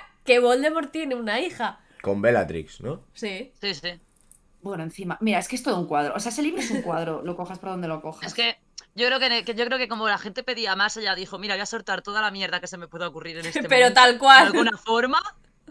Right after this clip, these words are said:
Speaker 3: y que se lo coma la gente como pille", ¿sabes? Porque es que no tiene sentido nada. Tú no, eh, a mí me pasó un poco que iba leyéndolo y, y me pasó como a Cintia y iba diciendo, "Voy a olvidar que he leído este libro, porque de verdad esto no, no hay por dónde
Speaker 1: Yo,
Speaker 3: cogerlo".
Speaker 1: yo por desgracia
Speaker 3: Sí,
Speaker 1: no he
Speaker 3: tal cual,
Speaker 1: podido.
Speaker 3: tal cual, dándote hostias en la cabeza para olvidar. "Olvida,
Speaker 2: Como Sims-,
Speaker 3: olvida".
Speaker 2: como Bart Simpson.
Speaker 1: Yo no he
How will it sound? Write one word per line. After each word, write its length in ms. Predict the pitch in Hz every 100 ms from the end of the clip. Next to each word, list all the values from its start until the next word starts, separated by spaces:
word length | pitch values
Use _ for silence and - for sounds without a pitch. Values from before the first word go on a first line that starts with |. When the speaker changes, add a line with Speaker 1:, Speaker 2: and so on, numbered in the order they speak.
| -
Speaker 3:
y 120 | 285
que 100 | -
se 160 | 214 233
lo 140 | 220
coma 200 | 240 285
la 100 | 294
gente 340 | - 262 277 339
como 220 | 269 190
pille", 380 | 196 196 160 160
¿sabes? 240 | 202 247 -
Porque 260 | 233 220
es 60 | 233
que 100 | 277
no 120 | 269
tiene 220 | 254 254
sentido 540 | 226 208 185 - 180 170
nada. 360 | 160 160 165 165
Tú 80 |
no, 140 | 262 285
eh, 140 | 247 233
a 100 | 226
mí 100 | 269
me 100 | 311
pasó 240 | 262 233
un 60 | -
poco 240 | 214 208
que 120 | -
iba 140 | 202 254
leyéndolo 380 | 233 247 285
y, 180 | 240 226 202
y 160 | 180
me 120 | 175 175
pasó 180 | 175
como 120 | 240 254
a 60 |
Cintia 200 | 247 247
y 20 | 226
iba 60 | 196
diciendo, 360 | - 196 175 _ _
"Voy 120 | - 220
a 40 |
olvidar 320 | 240 170 175
que 80 | 165
he 20 | 180
leído 220 | 156 156
este 180 | - 135
libro, 380 | 151 185 226 _ _ -
porque 260 | 170 - 156
de 100 | 139
verdad 360 | 131 160 180 175
esto 400 | 160 208 202 185
no, 200 | 185 185
no 140 | 185
hay 80 | 185
por 180 | 208 175
dónde 240 | 180 190
Speaker 1:
Yo, 220 | - 240
Speaker 3:
cogerlo". 260 | 277 - 240
Speaker 1:
yo 220 | 269 277
por 140 | 302 302
desgracia 520 | 294 269 277 - 277
Speaker 3:
Sí, 20 |
Speaker 1:
no 100 | 269
he 60 | 247
Speaker 3:
tal 160 | 262
cual, 200 | 220 208
Speaker 1:
podido. 80 | 214
Speaker 3:
tal 180 | 190 196
cual, 180 | 208 190
dándote 300 | 208 226 220
hostias 340 | 220 233 -
en 80 | 202
la 100 | 196
cabeza 300 | 190 202 -
para 120 | 185
olvidar. 320 | 160 175 185
"Olvida, 340 | 190 196 339 -
Speaker 2:
Como 100 | -
Sims-, 300 | 147 139 -
Speaker 3:
olvida". 0 |
Speaker 2:
como 200 | 123 123
Bart 180 | 139 120
Simpson. 400 | 110 98 98 -
Speaker 1:
Yo 120 | 294
no 60 |
he 100 | 302